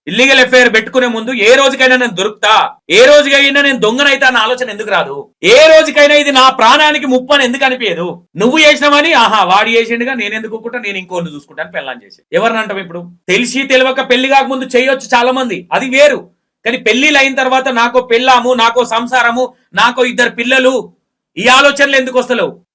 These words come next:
వాడు కూడా ఆరు లక్షలు, పది లక్షలు ఖర్చు పెట్టిండంట లవ ఉంచుకున్న దానికోసం. మొన్న సం-, ఓ సంఘటన జరిగింది. ఏంద్రా అంటే వానికి ఇంటి దగ్గర ఇల్లు లేదు చక్కగా. ఇంట్లో, ఇంట్లో పెళ్ళాం పిల్లలు ఉపాసం ఉన్నా సరే ఉంచుకున్న దానికి మాట గడ్డలు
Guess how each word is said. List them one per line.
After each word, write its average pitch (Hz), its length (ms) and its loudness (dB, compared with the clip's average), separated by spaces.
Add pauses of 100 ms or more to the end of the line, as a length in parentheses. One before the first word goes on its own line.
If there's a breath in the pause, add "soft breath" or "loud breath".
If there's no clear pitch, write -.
(100)
వాడు 285 300 6
కూడా 294 160 4
ఆరు 269 240 6
లక్షలు, 269 220 0
పది 220 260 0
లక్షలు 320 300 2
ఖర్చు 269 220 -2
పెట్టిండంట 220 400 0
లవ 185 400 0
ఉంచుకున్న 196 280 -10
దానికోసం. 170 400 -6 (140)
మొన్న 214 260 -2
సం-, 208 280 -2
ఓ 196 220 -2
సంఘటన 202 340 -6
జరిగింది. 147 400 -8 (100)
ఏంద్రా 311 400 2
అంటే 311 220 4
వానికి 311 280 2
ఇంటి 294 120 -2
దగ్గర 294 280 0
ఇల్లు 285 100 2
లేదు 277 240 2
చక్కగా. 147 300 -4 (160)
ఇంట్లో, 277 340 0 (280)
ఇంట్లో 247 200 -2
పెళ్ళాం 311 440 2
పిల్లలు 320 320 2
ఉపాసం 311 340 0
ఉన్నా 294 140 0
సరే 262 180 4
ఉంచుకున్న 247 380 -2
దానికి 277 240 -2
మాట 262 120 -2
గడ్డలు 240 400 -2